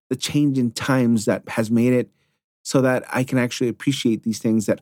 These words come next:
I didn't realize I had it so good. But it does make me think and wish, fuck, I wish I was a kid again, knowing what I know now, knowing that the future is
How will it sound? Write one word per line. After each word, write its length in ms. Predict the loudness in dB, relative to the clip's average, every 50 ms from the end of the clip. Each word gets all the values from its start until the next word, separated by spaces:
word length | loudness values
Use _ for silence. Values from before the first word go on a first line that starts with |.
| _
I 100 | -2 0
didn't 220 | 2 4 4 4 4
realize 380 | 4 4 2 2 2 0 0
I 60 | -2 -2
had 320 | -2 0 0 0 2 0
it 160 | 0 -2 -4
so 180 | -4 -4 -4 -4
good. 320 | -2 -4 -6 -6 -6 -8 -12 _ _ _ _ _ _ _ _ _ _ _ _ _ _ _ _ _ _ _ _
But 240 | -2 -2 -2 -4 -8 _ _ _ _ _ _ _ _ _ _ -4
it 160 | -4 0 2
does 240 | 0 0 0 0 -2
make 220 | -2 -2 -2 -2
me 100 | -2 -2
think 320 | -2 -2 -4 -4 -2 0
and 180 | 0 2 4 4
wish, 360 | 4 4 2 0 -4 -8 -14 -18 _ _ _ _ _ _ _ _ -6
fuck, 280 | -2 -2 -2 0 0
I 60 | 2 2
wish 180 | 2 0 0 0
I 20 |
was 140 | 0 0 -2
a 40 | -4
kid 200 | -2 -2 0 0
again, 400 | 2 2 0 0 0 -2 -2 0
knowing 320 | 2 2 4 4 4 4
what 140 | 2 2 2
I 80 | 2 2
know 140 | 2 2 2
now, 400 | 2 2 2 2 0 0 -2 -4 _ _ _ _ _ _ _ _ _ _ _ _
knowing 260 | 0 2 4 4 2
that 140 | 2 0 -2
the 80 | -4 -4
future 400 | -2 -2 -2 0 2 2 2 2
is 240 | 0 -2 -4 -10